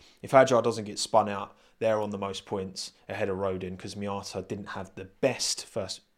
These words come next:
It wasn't terrible by any stretch, but he got a few points, did, um, did Miata. But could have been better. I think Campos nailed it for sure.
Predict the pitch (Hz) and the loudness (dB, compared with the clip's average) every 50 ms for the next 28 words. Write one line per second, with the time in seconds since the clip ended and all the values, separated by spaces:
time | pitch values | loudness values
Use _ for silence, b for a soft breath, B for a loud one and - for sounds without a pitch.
0 | _ _ - - 180 151 131 110 - - 143 127 120 110 110 110 110 - - - | _ _ -6 -2 0 0 0 -2 0 2 6 6 6 6 4 0 -4 -6 -6 -4
1 | 113 104 104 101 - - 98 90 - - - 104 98 - - B B B B B | -4 -4 -4 -4 -6 -8 -10 -12 -12 -6 -6 -6 -6 -6 -10 B B B B B
2 | B - 120 131 110 98 - - 101 98 - 123 110 101 92 - - 92 92 - | B 2 4 4 4 2 -2 -8 -10 -4 -2 -2 -2 -2 -4 -8 -8 -8 -10 -12
3 | b b b b b b b b b - 104 101 95 95 92 92 92 92 - - | b b b b b b b b b -2 -2 0 0 -2 -4 -6 -6 -8 -10 -16
4 | _ _ _ _ - - - - 117 104 107 107 101 98 101 - - 101 107 101 | _ _ _ _ -18 -16 -12 -8 -6 -4 -4 -2 -4 -4 -4 -4 -4 -2 -2 -2
5 | - - b b b b b b b b b b b b b b - - - 196 | -2 -4 b b b b b b b b b b b b b b -6 4 8 8
6 | 170 147 147 127 123 123 107 107 104 107 - - 117 - 123 117 117 - 120 110 | 10 10 8 8 8 6 6 6 2 2 0 -6 -4 -4 -4 -4 -2 -2 -2 -2
7 | 113 - 113 110 - - - - - _ - _ _ _ - 117 113 113 113 110 | 0 0 -2 0 0 -2 -6 -6 -10 _ -20 _ _ _ -14 -10 -4 -2 -2 0
8 | 107 107 107 110 110 - - - - 120 - - 120 110 110 110 - | 0 0 2 0 0 0 -4 -8 -10 -8 -4 0 2 2 2 0 -2